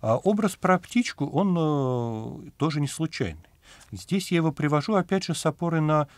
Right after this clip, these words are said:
самую первую притчу Спасителя, где, вот помните, сеяние, тогда ещё, предположим, пшеницы, сеяние при дороге. Птицы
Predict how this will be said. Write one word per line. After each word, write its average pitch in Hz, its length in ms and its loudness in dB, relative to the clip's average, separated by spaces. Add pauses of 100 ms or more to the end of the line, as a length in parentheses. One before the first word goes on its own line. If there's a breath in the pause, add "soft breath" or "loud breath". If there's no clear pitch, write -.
(100)
самую 147 340 0
первую 139 320 0
притчу - 340 -6
Спасителя, 135 680 -4
где, 98 260 -2
вот 92 200 -4
помните, 120 360 -2
сеяние, 143 480 0
тогда 95 260 -4
ещё, 87 240 -8
предположим, 95 600 -6
пшеницы, 123 540 -4
сеяние 123 540 -2 (240 loud breath)
при 113 160 0
дороге. 110 500 0 (280)
Птицы 92 640 -4